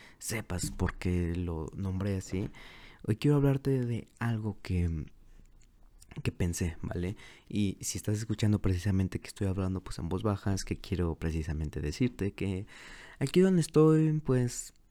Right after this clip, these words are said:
es aproximadamente la una y media de la mañana. Y tal vez te estás preguntando, "¿Qué hago grabando tan tarde?". <laughs> Em, es muy simple, mira.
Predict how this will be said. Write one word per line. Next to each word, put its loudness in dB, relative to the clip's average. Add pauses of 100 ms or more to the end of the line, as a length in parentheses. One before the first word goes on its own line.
(180)
es 0
aproximadamente 2
la 2
una 0
y -2
media -4
de -8
la -6
mañana. -6 (800)
Y 2
tal 2
vez 0
te -8
estás -2
preguntando, -2
"¿Qué -6
hago 0
grabando 2
tan 0 (100)
tarde?". 0 (240)
<laughs> -6 (680)
Em, 4 (560)
es 0
muy 4
simple, 0
mira. 0